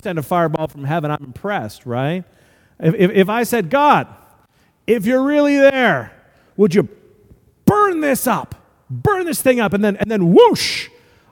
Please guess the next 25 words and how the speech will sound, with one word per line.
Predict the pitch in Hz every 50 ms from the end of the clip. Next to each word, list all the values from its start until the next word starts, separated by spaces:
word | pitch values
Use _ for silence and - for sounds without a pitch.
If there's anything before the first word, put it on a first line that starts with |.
| - 262
"Okay, | 302 - - 247 262 269 277 240 - _ _ _ _ _ _ _ _ _ _ _ -
okay, | 262 262 - 254 247 254
you're | 240 277 294
God. | 247 220 254 226 226 240 247 220 - - _ _ _ _ _ _ _ _ _ -
I | 151 247 226
can't | - 262 254 254 190
do | 202 247 220
that. | 196 202 196 208 220 185
You | 185 233 262
can | - 269 269 262
do | 240 220 202
that. | 190 190 190 208 202
You're | 220 254
God. | 220 226 196 180 175 185 -
I | 196 208
can | 175 262 254
see | - - - 208 170
that." | 147 160 156 156 - - _ _ _ _ _ _ _ _ _ _ _ _ _ _ _ _ _ _ _ _ _ _ _ _ _ _ _ _ _ _ _ _ _ _ _ -
But | 143 156
why | 196 220 226
didn't | 220 214 208 190
God | 202 196 190 180
do | 175 185
that | 175 175 170 -
today? | - 139 143 139 113